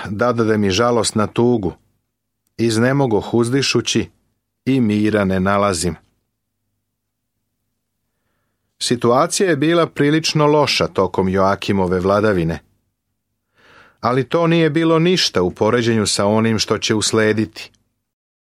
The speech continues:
Stvarno loša situacija će nastupiti nakon Joakimove ere. Reci mu ovo: „Ovako veli Gospod: Evo,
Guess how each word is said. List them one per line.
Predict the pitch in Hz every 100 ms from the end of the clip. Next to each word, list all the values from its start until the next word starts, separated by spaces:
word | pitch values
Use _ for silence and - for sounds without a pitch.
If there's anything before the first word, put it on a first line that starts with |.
| _ _ -
Stvarno | - 120 139 123 104 98
loša | 104 110 -
situacija | 87 90 - 90 117 - 156
će | 127 -
nastupiti | 90 82 - 123 139 170 160 123 - _ _ _ _ _ -
nakon | 95 107 135 143 - 151 -
Joakimove | 120 131 104 92 - 92 85 87 85
ere. | 101 101 107 85 - _ _ _ _ _ _ _ _ _ _ _ _ _ _ _ _ _ _ _ _ _ _ _ _ _ _ -
Reci | 104 110 - 127
mu | 120 123
ovo: | 120 110 110 - _ _ _ _ _ _ _ _ _ _ _ _ _ _ _ _ _ _ -
„Ovako | 135 127 127 139
veli | 110 95 90
Gospod: | 95 90 - - 78 - _ _ _ _ _ _ _ _ -
Evo, | 117 95 87